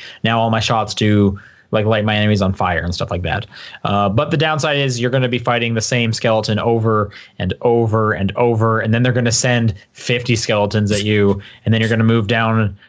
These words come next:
the, uh, also, so I've only, I played through four of the stages. I think there's nine based on how the map looks. All these stages pretty much look the same. They're kind of just, like, rocky jungle area,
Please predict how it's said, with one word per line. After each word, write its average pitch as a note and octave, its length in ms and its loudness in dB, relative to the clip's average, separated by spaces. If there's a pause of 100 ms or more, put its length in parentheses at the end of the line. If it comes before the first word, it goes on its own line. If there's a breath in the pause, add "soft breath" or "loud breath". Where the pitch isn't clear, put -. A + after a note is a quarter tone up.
(120)
the, - 180 -6 (320 loud breath)
uh, C3+ 240 -2
also, F3 320 0
so F3+ 140 0
I've F#3 100 0
only, A#3 140 0
I F#3 80 -2
played A#3 240 -4
through F3+ 400 0 (160)
four F3+ 560 2 (120)
of C#3+ 440 2
the B2 80 -2
stages. F3 540 -2 (140)
I - 60 -10
think G3 260 -4
there's D#3 220 0
nine D#3 400 2
based C#3+ 260 -2
on C#3 200 2
how C3+ 160 0
the A2+ 100 0
map C3 280 0
looks. G3 400 -2 (600 soft breath)
All D3+ 120 4
these G3+ 200 0
stages F3+ 360 0
pretty F3 360 -2
much F3+ 260 -2
look - 120 -4
the C#3 80 0
same. E3 400 -2
They're C3+ 100 0
kind D3 280 -4
of D3 100 -4
just, D3 200 -4
like, C3+ 320 -2 (800)
rocky C#3 540 0
jungle C3 560 0
area, F#3 600 0